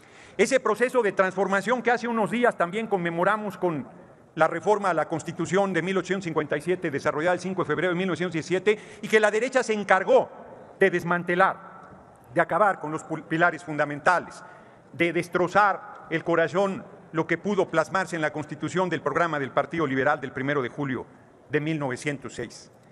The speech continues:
Cuando suben en cualquier efeméride a decirle dictador al compañero presidente, no solo carecen de memoria histórica, no solo carecen del rigor histórico y de análisis más elemental,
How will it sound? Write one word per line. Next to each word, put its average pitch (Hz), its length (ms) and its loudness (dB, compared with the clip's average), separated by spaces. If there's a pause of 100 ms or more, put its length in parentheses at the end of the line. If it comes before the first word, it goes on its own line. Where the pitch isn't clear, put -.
(480)
Cuando 170 300 2
suben 208 320 2
en 170 100 -2
cualquier 175 380 2
efeméride 170 520 0
a 143 40 4
decirle 160 480 -4
dictador 156 500 0
al 143 100 0
compañero 143 540 -4
presidente, 147 680 -6 (280)
no 165 120 -2
solo 180 320 -2
carecen 151 440 -2
de 123 120 -4
memoria 139 360 -6
histórica, 131 760 -6 (280)
no 190 160 2
solo 208 320 2
carecen 180 480 -2
del 151 160 -2
rigor 156 580 -2 (200)
histórico 175 560 -2
y - 20 -2
de 135 80 0
análisis 156 480 -4
más 156 340 -6
elemental, 131 680 -2